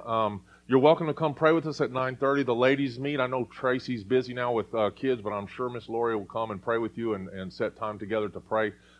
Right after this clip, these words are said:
before the service started. If Miss Tracy's not there, uh, the men pray upstairs. Um, we do it separately because, um, because we have separate issues sometimes we need to talk about or, or deal with, and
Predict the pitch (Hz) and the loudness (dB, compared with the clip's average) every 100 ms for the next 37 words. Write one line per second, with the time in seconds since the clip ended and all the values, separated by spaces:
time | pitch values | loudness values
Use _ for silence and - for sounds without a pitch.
0 | - 110 120 117 110 120 107 98 113 113 | -6 -4 0 -2 -2 -4 -4 -4 -2 0
1 | 101 104 - 113 104 104 110 107 107 107 | -2 -10 -8 -8 -6 -8 -8 -4 -2 0
2 | 101 - _ _ - 101 101 101 120 123 | -2 -8 _ _ -2 0 0 -2 -4 -4
3 | - 123 117 - 123 123 123 - _ - | 0 2 2 2 2 2 0 -8 _ -12
4 | 95 95 104 104 139 127 - 147 143 143 | -8 -4 -4 2 2 2 2 2 2 0
5 | 156 127 135 120 95 - 107 104 95 90 | 0 0 0 -2 -6 -2 2 2 2 -6
6 | _ _ _ - _ _ 117 160 147 165 | _ _ _ -20 _ _ -4 0 2 2
7 | 156 165 165 156 156 113 98 - 107 113 | 2 0 0 0 -2 -4 -6 -8 -6 -4
8 | 107 104 110 101 110 104 95 101 98 90 | -2 -4 -6 -6 -4 -4 0 0 2 0
9 | 87 92 85 101 98 104 98 - | -6 -8 -4 -2 0 0 -2 -8